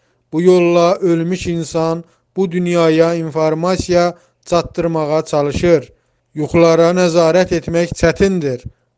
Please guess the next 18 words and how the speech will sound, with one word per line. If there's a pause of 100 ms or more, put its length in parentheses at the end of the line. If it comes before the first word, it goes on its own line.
(120)
amma (320)
deyilənlərə (280)
diqqətlə
qulaq
asmağa (120)
və (500)
hər
şeyi
yadda
saxlamağa (320)
çalışmaq
lazımdır. (680)
Çox
vaxt
onların
dediyi (280)
gerçək
olur.